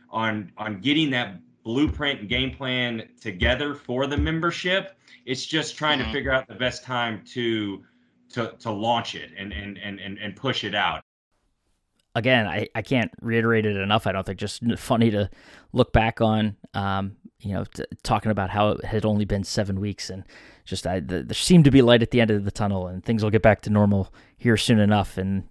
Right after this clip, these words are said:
Speaker 3: now, you know, almost two years later, uh, <laughs> we're still, uh, feeling the effects and, and dealing with the effects of,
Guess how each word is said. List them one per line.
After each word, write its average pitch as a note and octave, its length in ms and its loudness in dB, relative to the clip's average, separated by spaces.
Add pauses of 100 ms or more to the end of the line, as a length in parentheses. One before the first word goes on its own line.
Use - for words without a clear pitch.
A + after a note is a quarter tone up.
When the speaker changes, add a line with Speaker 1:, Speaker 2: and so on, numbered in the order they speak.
Speaker 3:
now, G2+ 360 -2 (340)
you F#2+ 60 -4
know, F#2+ 80 0
almost G2+ 320 0
two A#2 140 0
years G#2 280 2
later, G2+ 400 -2 (120)
uh, F#2+ 280 2 (140)
<laughs> A2+ 160 0
we're G#2+ 260 0 (280)
still, A2+ 600 6
uh, E2+ 280 -6
feeling C3+ 560 2
the A#2+ 140 8
effects A#2 420 0
and, G2+ 200 0
and G2+ 140 0
dealing G#2+ 240 2
with G#2+ 140 0
the G#2+ 80 0
effects G#2 400 -4
of, F#2+ 320 -8